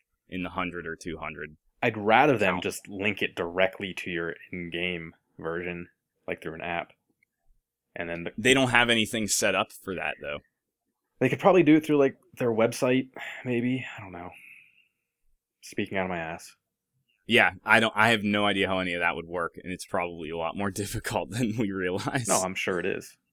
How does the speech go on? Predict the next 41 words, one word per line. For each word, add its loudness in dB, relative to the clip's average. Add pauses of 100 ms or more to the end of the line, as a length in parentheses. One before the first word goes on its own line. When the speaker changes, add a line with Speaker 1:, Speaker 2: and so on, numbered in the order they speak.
(120)
Speaker 2:
I'm -20
sure -8
all -6
that -4
Speaker 1:
Yeah. -2
Speaker 2:
is. -8 (1500)
But -4 (220)
Speaker 1:
It 4
would 6
be 8
like, 4
uh, 4
like 0
how -2
anytime -2
you -4
play -4
an -4
E -4
A 0
game, -6
they -8
make -6
you -10
sign -6
into -6
their -6
stupid -4
bullshit -6 (100)
that -10
doesn't -6
do -6
anything. -8 (1300)
They 2
would 2
have 0
to -6
establish -2
something -8
like -10
that. -8